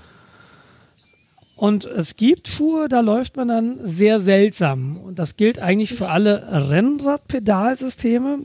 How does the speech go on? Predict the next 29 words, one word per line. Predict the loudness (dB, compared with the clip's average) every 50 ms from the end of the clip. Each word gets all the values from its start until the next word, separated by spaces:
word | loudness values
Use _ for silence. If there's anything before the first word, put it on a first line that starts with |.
| -8
Das | -4 -4 -2 0
Mountainbike-Pedalsys-, | 2 2 2 2 0 -2 0 0 0 0 -2 -2 0 2 2 2 2 0 -4 -6 -6 -10
die | -10 -4 0
Mountainbike-Pedalsysteme | 0 0 0 0 0 -2 -2 -2 -2 -4 -2 0 -2 -2 -2 -4 -4 -2 -2 -2
sind | -2 -4 -2 -2
da, | -2
glaub | 0 0 -2
ich, | -2 -2
ein | -2 -2
bisschen, | -2 -4 -4 -2 -2 0 -2 -2 -4 -10 -20 -20 -20 -20 -20 -20 -20 _ _ -6 -2
ähm, | 0 2 2 2 2 0 -2 -4 -4
bisschen | -4 -4 -2 0 -2 -2 -2 _ 0
besser, | 0 0 0 2 2 2 2 2
was | 2 0 -2 -6 -10 -14 -8 -2
Laufen | 0 0 2 2 0 -2 -2 -4 -4
angeht, | -2 0 2 4 2 2 2
weil | 2 2 4
du | 4 2
beim | 2 2 2
Mountainbiking | 2 2 2 0 0 -2 0 2 0 0 0 -2 0 2 2 2 2 0 -4 _ _ _ _ _ _ _ -4
auch | -2 -2 -2 -2 -2 0
häufiger | 2 2 2 0 0 0 2 2
laufen | 4 2 0 0 0 -2 -2
musst | -2 -2 -6
als | -10 -8 -6
beim | -4 -2 0
Radradfahren. | 0 0 0 -2 -4 -4 -6 -10 -8 -6 -6
Ich | -8 -8
glaub, | -8 -10 -10